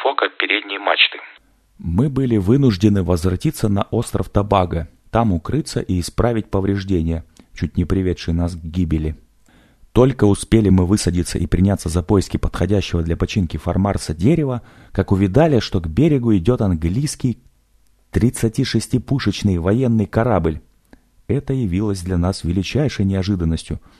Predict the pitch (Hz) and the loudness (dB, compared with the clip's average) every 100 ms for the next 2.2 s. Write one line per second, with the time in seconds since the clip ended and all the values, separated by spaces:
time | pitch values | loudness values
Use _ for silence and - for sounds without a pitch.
0 | _ - 101 - 110 117 113 120 104 110 | _ -4 -2 -2 2 2 2 2 0 0
1 | - - - 120 117 - - 104 87 - | -4 -4 -2 0 -2 -2 0 2 2 -2
2 | - 76 | -6 -10